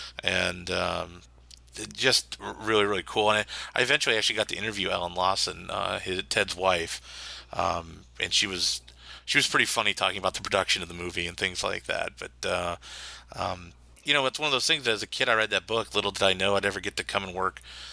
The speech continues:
you know, for a place that has a B twenty-five and, you know, organizes Doolittle Raider reunions and things like that. It was, it's been really a, a, a, quite an adventure,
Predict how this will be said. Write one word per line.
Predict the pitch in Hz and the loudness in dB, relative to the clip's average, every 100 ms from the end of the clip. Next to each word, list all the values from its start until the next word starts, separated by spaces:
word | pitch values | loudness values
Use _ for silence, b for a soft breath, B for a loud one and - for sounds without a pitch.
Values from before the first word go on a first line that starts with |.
| B B B - | B B B -2
you | 104 | 0
know, | 90 | 2
for | - | 2
a | 98 | 2
place | 107 101 - | 4 4 2
that | 85 - | -2 -4
has | - 101 107 | 0 2 2
a | 95 | 0
B | 101 | -2
twenty-five | - 107 90 110 92 92 95 92 | 0 2 2 4 4 4 2 2
and, | 85 80 - B B B - | 0 -2 -14 B B B -8
you | 101 | -4
know, | 95 85 - | -4 -4 0
organizes | 110 104 101 95 95 95 87 | 2 2 2 4 2 0 -2
Doolittle | 101 98 98 92 | -2 -2 0 2
Raider | 95 92 | 2 0
reunions | 90 87 92 95 95 101 | -2 -2 -2 -4 -2 -4
and | 90 | 0
things | 98 92 | -2 -2
like | 95 95 | -6 -4
that. | - 98 - | -4 -2 -4
It | - | -8
was, | - - - - - - | -8 -6 -6 -10 -20 -16
it's | - - | -10 -8
been | - 104 | -6 -2
really | 104 98 90 | 2 4 4
a, | 85 | 2
a, | 87 98 110 107 - B B B - - | 0 -4 -4 -6 -6 B B B -20 -20
a, | - - - - | -8 -8 -6 -10
quite | - - 127 | -2 2 4
an | 110 | 4
adventure, | 101 98 104 104 92 85 | 2 4 2 2 0 -2